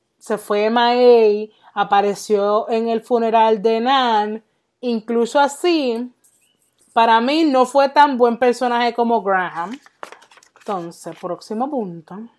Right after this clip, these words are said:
Me gustó la frase, "Whole worlds pivot around imagination." Eso fue la doctora. Ya te dije, "The Patin has an ass."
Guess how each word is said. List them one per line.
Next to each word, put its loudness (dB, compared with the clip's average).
Me 2
gustó 2
la 6
frase, 4
"Whole 4
worlds 0
pivot -2
around 2
imagination." -4
Eso -16
fue -4
la 2
doctora. -10
Ya -6
te -2
dije, 0
"The -4
Patin -10
has -8
an -4
ass." -8